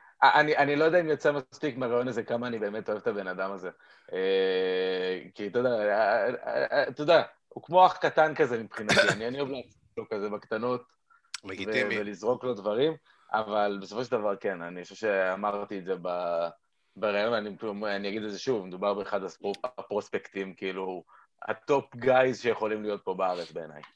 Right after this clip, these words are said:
Speaker 2: אני מסכים במאה אחוז, אה, הוא בסט-, הוא עושה את כל מה שהוא צריך לעשות בצורה הנכונה, בדרך הנכונה, יש לו סבלנות,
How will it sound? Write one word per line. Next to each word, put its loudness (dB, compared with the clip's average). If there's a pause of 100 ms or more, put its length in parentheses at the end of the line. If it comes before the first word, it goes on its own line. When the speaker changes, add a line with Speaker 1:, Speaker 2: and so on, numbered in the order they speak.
(160)
Speaker 2:
אני -4
מסכים -10
במאה -6
אחוז, -6
אה, -6
הוא -14
בסט-, -4
הוא -10
עושה -4
את 0
כל 2
מה 0
שהוא -10
צריך -4
לעשות -4
בצורה -6
הנכונה, -4 (100)
בדרך -6
הנכונה, -8 (600)
יש -6
לו -10
סבלנות, -8